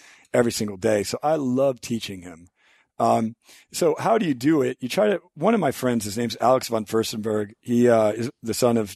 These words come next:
uh, Diane von Furstenberg and the stepfather, stepson of Barry Diller. He's on the board of I A C.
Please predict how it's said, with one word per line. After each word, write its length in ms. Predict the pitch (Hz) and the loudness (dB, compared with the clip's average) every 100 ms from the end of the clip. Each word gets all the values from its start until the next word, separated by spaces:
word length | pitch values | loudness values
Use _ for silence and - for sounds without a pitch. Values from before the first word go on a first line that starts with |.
| - | -8
uh, 160 | 107 104 | -6 0
Diane 360 | 113 135 131 | 2 4 4
von 160 | 120 117 | 2 0
Furstenberg 560 | 120 - 110 113 107 | -2 -4 -2 0 0
and 160 | 104 98 | -2 -6
the 120 | 95 | -8
stepfather, 600 | - 120 - - 113 110 - | -2 0 0 0 2 2 -2
stepson 420 | - 117 - 104 | -2 0 0 -4
of 160 | 98 | -6
Barry 200 | 107 98 | -4 -4
Diller. 360 | 95 165 143 127 | 0 4 6 6
He's 160 | 113 98 | 2 -2
on 60 | |
the 60 | 95 | -6
board 200 | 113 110 | -2 -2
of 120 | 101 | -2
I 120 | 98 95 | -4 -4
A 100 | 90 | -4
C. 280 | 160 139 | -2 -2